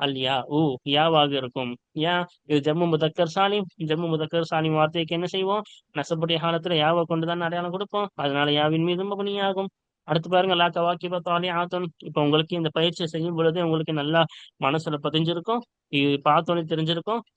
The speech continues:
இது என்னது? இலாஃபத் இல்லாம தனிப்பித்து வந்திருக்கு. அப்ப உடனே என்ன செஞ்சிருப்பீங்க? இது ம-, முஃப்ரது, அதே போல மபுனி என்பதை நீங்கள் புரிஞ்சிருப்பீர்கள். அப்ப லாவுடைய இஸ்மு இது கவாக்கிப் என்பது அது முஃப்ரத், தனிப்பிக்கப்பட்டதா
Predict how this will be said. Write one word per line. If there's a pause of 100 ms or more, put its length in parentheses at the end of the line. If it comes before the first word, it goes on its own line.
(140)
இது
என்னது?
இலாஃபத்
இல்லாம
தனிப்பித்து
வந்திருக்கு. (320)
அப்ப
உடனே
என்ன
செஞ்சிருப்பீங்க? (280)
இது
ம-, (220)
முஃப்ரது, (720)
அதே (120)
போல (240)
மபுனி
என்பதை
நீங்கள் (160)
புரிஞ்சிருப்பீர்கள். (340)
அப்ப
லாவுடைய
இஸ்மு
இது (120)
கவாக்கிப்
என்பது (340)
அது
முஃப்ரத்,
தனிப்பிக்கப்பட்டதா